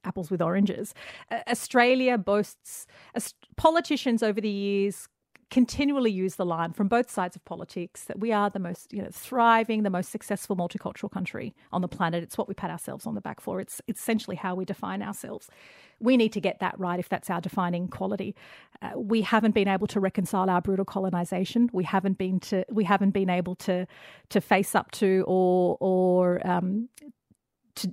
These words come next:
to manage and deal with the ongoing impacts of that. And I think because our foundation is so unequal and un-,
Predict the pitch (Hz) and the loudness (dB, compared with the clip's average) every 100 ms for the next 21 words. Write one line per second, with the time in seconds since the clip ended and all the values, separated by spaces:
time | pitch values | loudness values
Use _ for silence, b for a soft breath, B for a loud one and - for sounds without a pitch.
0 | - - 202 190 196 202 208 185 170 196 | -2 4 8 8 6 4 4 4 4 6
1 | 202 214 190 180 - - _ _ - 208 | 6 6 4 0 -4 -20 _ _ -4 0
2 | - 202 196 185 185 220 - 254 - - | 4 4 4 4 4 2 4 -2 -4 -6
3 | 214 - 247 277 - 208 185 - 190 196 | -4 0 0 -2 -4 -4 -4 -4 -4 -4
4 | _ _ _ _ _ _ _ - 214 - | _ _ _ _ _ _ _ -2 -2 2
5 | 208 214 202 - 190 190 185 220 - 226 | 4 4 2 2 0 0 0 -2 0 0
6 | 180 - 190 196 180 185 190 196 190 185 | 0 -2 0 0 -2 -4 -6 -6 -4 -4
7 | 185 | -6